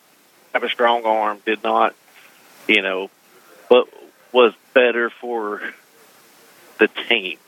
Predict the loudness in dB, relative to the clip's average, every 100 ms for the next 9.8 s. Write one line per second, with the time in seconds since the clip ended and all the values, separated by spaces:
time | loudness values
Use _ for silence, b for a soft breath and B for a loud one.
0 | _ _ _ _ _ -20 -20 -20 -20 -20
1 | -20 -20 0 2 4 0 0 0 0 -2
2 | -4 -4 -6 0 -2 -2 -12 -14 -6 -6
3 | 0 2 2 0 -4 -4 -4 -10 -16 -10
4 | -6 -4 -2 -4 -6 -8 _ -4 -2 -4
5 | -2 -6 -8 -8 -6 0 0 0 -6 -20
6 | -20 _ b -12 -2 0 0 -2 -8 -20
7 | _ -20 _ -20 -20 -20 -6 -4 -2 -4
8 | -8 -18 -20 -20 0 2 2 -2 -8 -8
9 | -8 -8 -8 -8 -10 -10 -4 -4